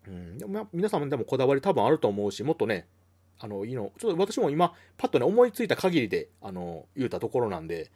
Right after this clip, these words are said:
うん、ちょっとグダグダ感も出てるんですけど、うん、私がちょっと今、ふと思いついた感じではこんな感じで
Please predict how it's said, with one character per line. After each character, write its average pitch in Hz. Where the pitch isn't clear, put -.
う 104
ん、 90
ち -
ょ 233
っ -
と 113
グ 107
ダ 151
グ 208
ダ 208
感 156
も 104
出 120
て 139
る 131
ん 107
で 98
す -
け 104
ど、 92
う 139
ん、 127
私 190
が 226
ち -
ょ 277
っ -
と 151
今、 170
ふ -
と 202
思 226
い -
つ 240
い 240
た 220
感 226
じ 220
で 285
は 277
こ -
ん 113
な 107
感 104
じ 92
で 92